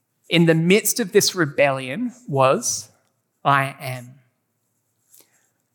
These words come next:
Renewal is the overflow of who God is. I've heard it's a tricky business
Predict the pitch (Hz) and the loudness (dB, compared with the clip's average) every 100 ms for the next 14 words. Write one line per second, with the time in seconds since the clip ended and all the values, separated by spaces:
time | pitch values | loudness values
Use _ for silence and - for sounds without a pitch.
0 | _ _ 156 151 147 143 143 180 285 - | _ _ 0 0 0 -2 -2 -2 -4 -10
1 | _ _ 170 143 156 135 - 156 165 160 | _ _ -4 0 2 0 0 -2 -2 -6
2 | - 139 127 123 127 - - 143 123 - | -12 -12 -12 -12 -14 -14 -4 -4 -4 -8
3 | - 147 147 151 139 _ _ _ - - | -2 -2 -2 -8 -14 _ _ _ -12 -2
4 | 135 127 127 123 - _ _ _ 135 120 | 0 0 -4 -12 -20 _ _ _ -8 -8
5 | 123 - - - _ _ _ _ _ _ | -6 -8 -8 -16 _ _ _ _ _ _
6 | _ _ - _ _ _ _ _ _ _ | _ _ -20 _ _ _ _ _ _ _
7 | _ _ _ _ _ _ _ - - _ | _ _ _ _ _ _ _ -20 -20 _
8 | _ _ _ _ _ _ _ _ - _ | _ _ _ _ _ _ _ _ -20 _
9 | _ - - 156 131 156 160 156 - - | _ -20 -4 -4 -2 0 0 -2 -8 -6
10 | 135 - 131 139 131 139 139 139 | -8 -6 -10 -10 -10 -8 -8 -8